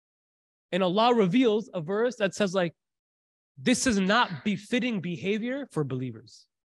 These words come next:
This is not befitting. Be-, this is not classy for behavior. Believers don't behave like this. They don't argue over things in this capacity."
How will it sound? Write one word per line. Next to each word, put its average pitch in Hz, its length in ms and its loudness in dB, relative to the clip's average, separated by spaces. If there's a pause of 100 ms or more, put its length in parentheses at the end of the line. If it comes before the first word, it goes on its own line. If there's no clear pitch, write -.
(800)
This 208 220 -2
is 170 140 -4
not 196 340 -2
befitting. 220 540 -4
Be-, 180 160 -6
this 190 200 -8
is 233 80 -6
not 247 240 -2 (320)
classy 208 540 -2
for 151 160 -6
behavior. 123 400 -8 (280)
Believers 196 500 2
don't 185 140 -2
behave 151 260 -6
like 117 180 -10
this. - 340 -18 (500)
They 208 100 2
don't 254 260 0
argue 202 380 2
over 147 200 -4
things 113 460 -18 (260)
in 190 140 0
this 196 160 2
capacity." 151 640 -4